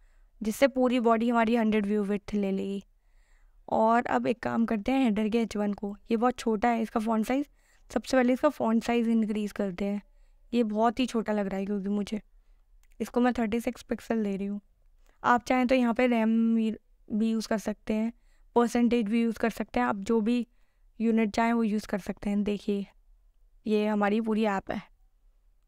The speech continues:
ठीक है। अभी मैं आपको बाद में पूरी बनने के बाद पूरी स्क्रीन पे भी शो कर दूँगी एक बार, ठीक है। अब आते हैं अपने मेन को, मेन सेक्शन जिसमें हमारा ये है पूरा वर्ड, ये इनपुट बॉक्स, बटन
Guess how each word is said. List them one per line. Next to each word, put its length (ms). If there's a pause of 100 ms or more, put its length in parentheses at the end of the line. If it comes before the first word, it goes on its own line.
(160)
ठीक 120
है। 120 (100)
अभी 260
मैं 100
आपको 180
बाद 200
में 140
पूरी 240
बनने 260
के 60
बाद 220
पूरी 140
स्क्रीन 360
पे 100
भी 120
शो 240
कर 180
दूँगी 360
एक 140
बार, 160 (800)
ठीक 140
है। 140 (240)
अब 200
आते 240
हैं 60
अपने 200
मेन 320
को, 200 (540)
मेन 200
सेक्शन 400
जिसमें 260
हमारा 280
ये 220
है 180 (1040)
पूरा 320 (300)
वर्ड, 480 (540)
ये 180
इनपुट 320
बॉक्स, 300
बटन 440